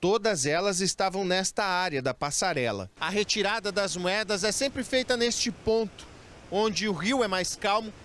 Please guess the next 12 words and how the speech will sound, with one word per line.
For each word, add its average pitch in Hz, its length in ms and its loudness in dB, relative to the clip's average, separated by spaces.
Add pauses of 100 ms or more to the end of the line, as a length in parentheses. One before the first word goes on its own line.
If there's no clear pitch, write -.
(120)
mesmo 247 340 0
que - 80 -8
esteja 233 420 0
bem 233 220 -2
perto 226 380 -2
das 202 260 -2
quedas. 185 500 -2 (440)
Geralmente 214 520 0
o 220 40 -6
trabalho 208 400 -2
é 202 40 0
feito - 480 -2